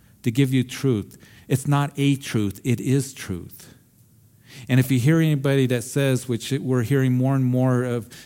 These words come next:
of liberal pastors that are saying, "Well, you know, the Word of God is evolving."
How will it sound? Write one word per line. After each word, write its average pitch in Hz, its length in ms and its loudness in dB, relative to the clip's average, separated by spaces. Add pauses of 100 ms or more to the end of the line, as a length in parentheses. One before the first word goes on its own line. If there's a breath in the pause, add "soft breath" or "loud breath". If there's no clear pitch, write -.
(120)
of 113 220 -2
liberal 127 400 2
pastors 123 560 -4
that 117 80 0
are 110 80 0
saying, 120 340 -2
"Well, 127 260 0 (220 loud breath)
you 139 100 0
know, 131 140 4
the 127 80 2
Word 147 200 4
of 131 60 0
God 131 200 0
is 113 160 0
evolving." 101 800 -4